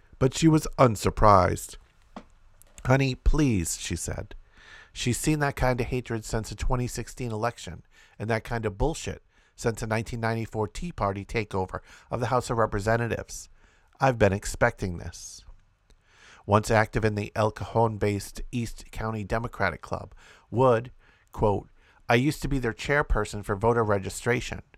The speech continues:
worked on the Obama presidential campaign." She found it ironic that the Santee crowd would embrace DeMeo, a gay man. "But then again, gay males and transgender women have not been friends, ever," she said.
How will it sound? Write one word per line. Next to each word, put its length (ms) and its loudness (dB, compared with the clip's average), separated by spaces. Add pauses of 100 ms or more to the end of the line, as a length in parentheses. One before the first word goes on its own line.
(300)
worked 240 0
on 80 -2
the 100 -6
Obama 420 0
presidential 600 -4
campaign." 720 -6 (1300)
She 160 -6
found 240 2
it 80 2
ironic 640 2
that 200 -2
the 80 -2
Santee 480 -4
crowd 400 0
would 160 -2
embrace 420 2
DeMeo, 640 0 (220)
a 80 -4
gay 240 0
man. 400 -8 (640)
"But 140 2
then 160 8
again, 340 2
gay 260 2
males 360 0
and 80 -8
transgender 600 -2
women 300 0
have 220 -6
not 280 -2
been 200 -2
friends, 560 -4 (180)
ever," 340 0 (220)
she 140 -10
said. 260 -6